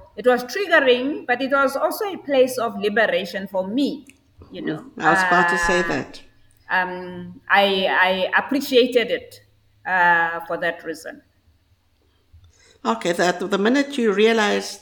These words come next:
Speaker 2: the colonization s-, system within you, it is very liberating because
Speaker 1: Yeah.
Speaker 2: you can step out of it, or else you can step out of it gradually.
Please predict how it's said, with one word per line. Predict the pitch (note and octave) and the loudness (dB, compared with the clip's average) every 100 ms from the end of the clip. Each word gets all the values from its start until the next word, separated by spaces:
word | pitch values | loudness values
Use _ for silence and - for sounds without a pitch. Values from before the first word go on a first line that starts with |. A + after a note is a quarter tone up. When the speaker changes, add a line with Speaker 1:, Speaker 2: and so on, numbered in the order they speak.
| _ | _
Speaker 2:
the | - | -10
colonization | F3 F#3 F3+ F3+ E3 D#3+ F#3 F3+ F#3 E3 - | -4 -2 0 0 0 0 0 0 -4 -6 -8
s-, | - - _ _ _ _ _ _ | -16 -20 _ _ _ _ _ _
system | - - - - G#3 - F3 | -14 -10 -8 -6 -6 -4 -2
within | D#3+ F3+ F3 | 0 0 0
you, | C#3+ C3+ G#3+ C3+ - - - - | 0 0 -2 -6 -12 -20 -8 -4
it | F3+ | 0
is | A3+ | 0
very | G#3+ G3 E3 | 2 2 4
liberating | D3 C#3 A2 - A2+ | 2 2 0 -2 -6
because | - F#3+ F3 | -4 -2 -2
Speaker 1:
Yeah. | - | -2
Speaker 2:
you | |
can | E3+ D#3+ | -4 -6
step | - F#3 F#3+ | -4 -4 0
out | F#3 F3+ | 0 2
of | G3+ | 2
it, | A#3 - - - | 0 -2 -16 0
or | C4+ | 0
else | C#4+ | 0
you | - | -4
can | B3+ | -6
step | - C4 B3+ | -2 -4 0
out | A3+ | -2
of | G#3+ | -4
it | - | -2
gradually. | E3+ D3 - - - - | 0 0 -2 -6 -8 -12